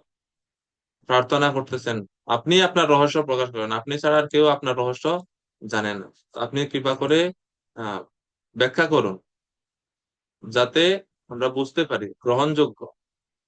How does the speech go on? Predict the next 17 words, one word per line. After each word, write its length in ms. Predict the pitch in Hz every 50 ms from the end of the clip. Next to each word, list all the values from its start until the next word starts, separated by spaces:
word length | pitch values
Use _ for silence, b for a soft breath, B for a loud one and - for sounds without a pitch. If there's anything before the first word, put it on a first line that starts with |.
| _ _ _ _ _ _ _ _ _ _ _ _ _
এভাবে, 400 | 120 113 107 113 113 117 127 131 139 156 156 - _ _ _ _ -
আহ, 220 | 123 113 107 101 101
প্রার্থনা 480 | 95 - 110 110 - - 127 127 135
শেষ 260 | 135 - 131 127 -
করেন। 300 | - - 139 147 156 165 175 170 _ _ _ _ _ _ _ _ _ _ _ -
এখন 280 | 117 113 113 123 123 123
উনিশ 360 | 123 123 139 156 156 - -
নাম্বার 300 | 151 151 143 139 139 139
শ্লোক 340 | - - 139 131 131 127 _ -
থেকে, 280 | 151 147 - - 151 160 180 196 190 - _ _ _ _ _ _ _ _ _ _ _ _ _ _ _ _ _ _ _ _ _ _ _ _ _ _ _ _ _ _ _ -
ভগবানের 520 | 113 117 123 131 147 151 156 156 160 156 -
কাছ 160 | 151 147 143 -
থেকে 220 | - 160 151 165 156
শ্রবণ 380 | - - 139 131 135 139 147
করে 180 | 143 156 156 160
উদ্ধবের 500 | 151 139 131 127 - 135 135 135 165 165
বদ্রিক-, 560 | 147 135 143 139 139 151 143 143 131 - _